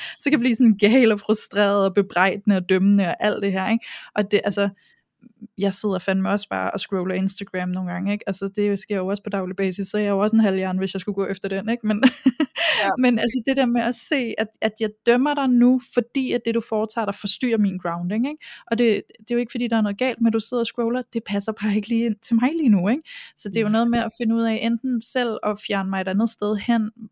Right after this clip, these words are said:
Speaker 1: så jeg ikke bliver distraheret og får for meget stimuli der, hvor jeg ikke kan overskue at få det. Øhm, eller også så gør jeg nogle gange det, at jeg, øh, fortæller min kæreste, hvordan jeg har det, og hvad jeg lige gennemgår, og så spørger jeg pænt,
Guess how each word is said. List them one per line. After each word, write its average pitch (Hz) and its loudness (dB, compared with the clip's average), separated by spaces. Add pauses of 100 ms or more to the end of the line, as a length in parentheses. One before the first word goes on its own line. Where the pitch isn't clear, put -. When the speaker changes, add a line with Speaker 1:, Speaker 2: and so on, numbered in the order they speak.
Speaker 1:
så - -4
jeg 185 0
ikke 247 -6
bliver 226 2 (120)
distraheret 202 -2
og 190 -2
får 202 -2
for 190 -6
meget 190 -4
stimuli 208 -2
der, 196 -4
hvor 196 -4
jeg 185 -2
ikke 196 -6
kan - -6
overskue 202 -4
at 190 -6
få 196 -4
det. 208 -4 (500)
Øhm, 190 -2 (160)
eller 202 0
også 196 -4
så 226 -8
gør 202 -6
jeg 196 -4
nogle 196 -2
gange 196 -4
det, 196 -8
at 202 -6
jeg, 196 -8 (260)
øh, 190 -6
fortæller 233 -6 (120)
min 196 0
kæreste, 185 -8
hvordan 190 -4
jeg 180 -8
har 190 -6
det, 240 0
og 202 -4
hvad 190 -4
jeg 190 -4
lige 190 -4
gennemgår, 226 0
og - -6
så - -10 (100)
spørger 220 -2
jeg - -6
pænt, 202 -2